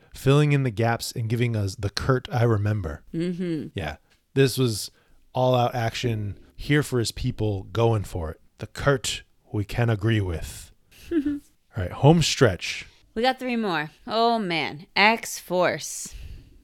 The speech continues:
Speaker 2: Number thirty-two. It's a Judgment Day issue that's not really a Judgment Day issue. Kraven is still on the hunt, and he's just basically out to take down the mutants because he sees Krakoa and Mutantum as the apex predator. So
Speaker 1: Sure.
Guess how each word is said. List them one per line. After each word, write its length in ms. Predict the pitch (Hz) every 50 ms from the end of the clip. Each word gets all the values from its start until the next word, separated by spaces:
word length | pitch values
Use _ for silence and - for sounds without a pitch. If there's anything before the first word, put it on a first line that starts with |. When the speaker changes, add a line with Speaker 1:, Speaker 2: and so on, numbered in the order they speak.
| _ -
Speaker 2:
Number 340 | 165 170 196 220 196 165 110 135
thirty-two. 1700 | - - - 156 180 208 226 240 247 240 214 226 226 240 247 254 262 - - - - 170 175 190 202 190 175 156 151 147 139 - 127 143 139 _ _ _ _ _ _
It's 160 | - 262 254 311
a 40 | 285
Judgment 420 | 302 330 320 320 311 302 311 285
Day 280 | 294 285 277 277 269 277
issue 320 | 269 - 269 262 254 240
that's 260 | 226 247 240 - -
not 240 | 226 226 226 214 -
really 720 | - 185 185 180 190 214 226 233 240 240 233 233 233 226 214
a 80 | 208 202
Judgment 540 | 190 190 185 180 180 180 170 170 160 156 151
Day 300 | 143 139 139 139 143 147
issue. 440 | 147 - - - 120 120 120 - - - - - -
Kraven 680 | - - 233 240 262 277 254 277 277 277 269 269 262 262 262 -
is 140 | 220 220 -
still 300 | - - - 233 247 269
on 200 | 269 262 254 247
the 80 | 233 226
hunt, 360 | 202 208 214 202 196 196 196
and 140 | - 180 180
he's 400 | 175 170 196 196 196 190 185 -
just 240 | - 214 196 - -
basically 420 | 254 294 302 - 349 - 349 320
out 240 | - 240 240 233 233
to 80 | - 208
take 280 | - - 220 190 190 -
down 180 | 202 196 190
the 60 | 185
mutants 320 | 175 175 165 156 165 175 -
because 280 | - 170 170 180 160 -
he 160 | 196 190 180
sees 400 | - - 202 190 185 175 170 - - - - - _ _
Krakoa 720 | - - 208 - - - - 247 269 285 302 302 302 294 -
and 180 | - 233 233 220
Mutantum 480 | 220 196 151 196 196 196 202 185 180 -
as 280 | - 156 170 175 170 160
the 160 | 170 175 - -
apex 540 | - 156 160 160 - - 160 156 - - -
predator. 440 | - - 143 139 135 - - 107
So 180 | 147 - - 190
Speaker 1:
Sure. 40 | 202